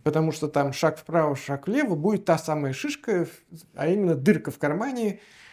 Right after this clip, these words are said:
Вот, поэтому там всё кон-, но если это всё начинает как-то функционировать, то дальше он сам начинает принимать решения, как он будет себя вести.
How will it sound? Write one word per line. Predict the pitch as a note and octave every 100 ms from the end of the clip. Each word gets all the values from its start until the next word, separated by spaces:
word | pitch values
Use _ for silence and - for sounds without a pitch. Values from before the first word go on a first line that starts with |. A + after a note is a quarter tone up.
| -
Вот, | F#3 E3+ D#3
поэтому | E3 F#3 F#3 E3+ D3+
там | G#3+ A#3
всё | -
кон-, | G3+ F3 C#3+
но | D3+ G3+
если | G#3+ G3+ B3 - B2+ C3
это | C3+ D3
всё | D#3+
начинает | D3 - C#3+ B2 -
как-то | A2+ C3+
функционировать, | D#3 D3+ A#3 D#4 E4
то | G3+
дальше | A#3+ D#4+ -
он | C4
сам | C4 E4 D#4
начинает | A#3+ A#3+ A#3+
принимать | G3+ A3+ A3+
решения, | E3 A#3 A#3 F#3
как | F3 E3+
он | D3
будет | D3
себя | D3 C3
вести. | A2